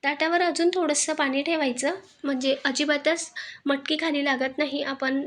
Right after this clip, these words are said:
थोडंसंच पाणी मटकीमध्ये घातलं होतं. तर हे पहा, मस्त अशी मटकी शिजली आहे. मसाले घालण्याच्या आधीच मटकी आपली पन्नास टक्के एवढी शिजली होती आणि आता मसाल्यांसोबत झाकण ठेवून घेतलं.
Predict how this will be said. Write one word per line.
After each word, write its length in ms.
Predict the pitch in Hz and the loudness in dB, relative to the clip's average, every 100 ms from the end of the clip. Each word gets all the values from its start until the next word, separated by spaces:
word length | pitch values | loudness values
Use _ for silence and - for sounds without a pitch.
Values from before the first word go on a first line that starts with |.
| - | -2
थोडंसंच 480 | 294 294 294 330 - | 0 2 0 -2 2
पाणी 260 | 294 277 | 2 2
मटकीमध्ये 560 | 285 277 - 320 320 302 | 0 -2 -2 -2 0 -2
घातलं 340 | 320 311 269 | -2 -2 -4
होतं. 280 | 262 254 302 - _ _ - _ _ - _ _ - | -2 -2 -4 -6 _ _ -20 _ _ -20 _ _ -8
तर 160 | 262 | -4
हे 140 | 269 277 | -2 -2
पहा, 240 | 262 254 | -2 -4
मस्त 340 | 269 269 - | -2 -2 0
अशी 240 | 330 330 311 | 0 2 0
मटकी 360 | 294 - - | 0 -2 -2
शिजली 340 | 311 330 269 262 | 0 0 0 0
आहे. 300 | 262 254 370 - _ _ _ _ _ _ _ _ | 0 -2 -6 -8 _ _ _ _ _ _ _ _
मसाले 360 | 294 294 339 349 | -4 -2 0 0
घालण्याच्या 440 | 370 339 294 285 | 2 0 0 2
आधीच 320 | 269 262 302 - | 2 2 -2 -2
मटकी 280 | 285 277 311 | -2 0 0
आपली 220 | 311 285 | 2 0
पन्नास 360 | 277 262 277 - | 0 2 0 -2
टक्के 220 | 311 320 | -2 2
एवढी 240 | 320 285 | 2 2
शिजली 360 | 294 302 269 269 | 0 -2 -2 0
होती 380 | 254 247 285 330 277 | 0 0 -4 -4 -4
आणि 160 | 269 | -4
आता 180 | 254 269 | -2 -2
मसाल्यांसोबत 760 | 277 269 269 277 285 302 277 277 | 0 0 0 0 0 -2 -2 -2
झाकण 300 | 294 285 277 | -2 0 -2
ठेवून 260 | 311 302 | 0 0
घेतलं. 320 | 311 320 269 | -2 -2 -4